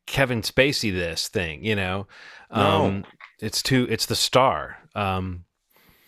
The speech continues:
Speaker 1: but, uh, yeah, and, and also the Harry Potter thing that you mentioned, Steve, is a very intriguing thing, because I don't know that I've ever heard a studio announce, I mean, we've always known that,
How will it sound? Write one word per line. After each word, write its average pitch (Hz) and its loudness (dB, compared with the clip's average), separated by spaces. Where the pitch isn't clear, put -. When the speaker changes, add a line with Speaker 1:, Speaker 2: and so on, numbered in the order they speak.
Speaker 1:
but, 98 0
uh, 95 2
yeah, 170 8
and, 165 6
and 180 6
also 208 6
the 147 8
Harry 151 4
Potter 143 4
thing 107 -2
that 107 -4
you 101 -6
mentioned, 101 -4
Steve, 98 -4
is 95 -6
a 98 -10
very 98 0
intriguing 101 0
thing, 104 0
because 131 0
I 151 6
don't 226 0
know 214 4
that 165 8
I've 131 4
ever 147 4
heard 143 2
a 120 2
studio 131 2
announce, 117 0
I 117 -6
mean, 131 4
we've 147 2
always 147 4
known 123 4
that, 180 0